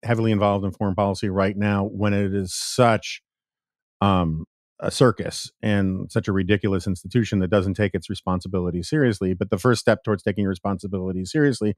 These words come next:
is taking your responsibility seriously. And so, you know, I, I, I, I would like to see them take some baby steps before they start doing all this.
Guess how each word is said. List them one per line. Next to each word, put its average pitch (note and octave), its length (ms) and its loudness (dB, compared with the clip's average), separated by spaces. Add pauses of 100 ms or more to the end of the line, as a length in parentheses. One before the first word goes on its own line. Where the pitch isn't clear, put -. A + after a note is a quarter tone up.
(300)
is F#2 120 -2
taking - 260 4
your G2+ 80 4
responsibility F#2 720 -2
seriously. A2+ 480 2 (480)
And B2 120 4
so, A2+ 480 4
you A2+ 100 0
know, G2 260 2 (100)
I, - 100 -6 (140)
I, - 60 -6 (400)
I, C3 180 -4
I A#2+ 260 -6 (160)
would B2+ 140 0
like B2 160 6
to A2 80 0
see C3+ 100 4
them A2 120 4
take A2 160 0
some F#2+ 160 0
baby B2 240 6
steps - 380 0
before F#2+ 340 -2
they F#2 120 0
start F#2+ 320 -2
doing G#2+ 160 2
all F#2 140 2
this. F#2+ 140 -2